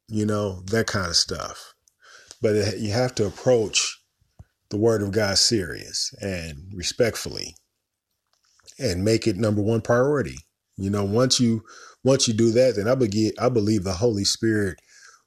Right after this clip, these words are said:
will begin to work with you and begin to show you things, and you can't quench the Spirit. You know, a lot of times we will quench the Spirit because what the Holy Spirit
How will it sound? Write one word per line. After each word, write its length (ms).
will 360
begin 380
to 60
work 340
with 200
you 180
and 100
begin 240
to 80
show 320
you 180
things, 440
and 140
you 60
can't 380
quench 420
the 80
Spirit. 560
You 100
know, 120
a 20
lot 160
of 80
times 340
we 100
will 140
quench 720
the 100
Spirit 540
because 720
what 180
the 60
Holy 240
Spirit 640